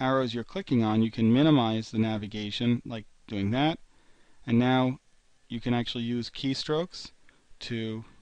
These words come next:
simulate the button presses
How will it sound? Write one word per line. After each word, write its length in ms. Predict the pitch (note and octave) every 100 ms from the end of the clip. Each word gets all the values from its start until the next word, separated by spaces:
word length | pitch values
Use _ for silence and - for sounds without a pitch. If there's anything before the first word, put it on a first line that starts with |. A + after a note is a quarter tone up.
| _ _ _ _ _ _ _ _ _ _
simulate 640 | - C3+ B2 A#2+ A#2 A#2+ - _ _ _ _ _ _ _ _ _ A2
the 140 | A2+
button 360 | G#2+ C3 B2+ B2
presses 680 | - B2 A#2 G2 F#2+ -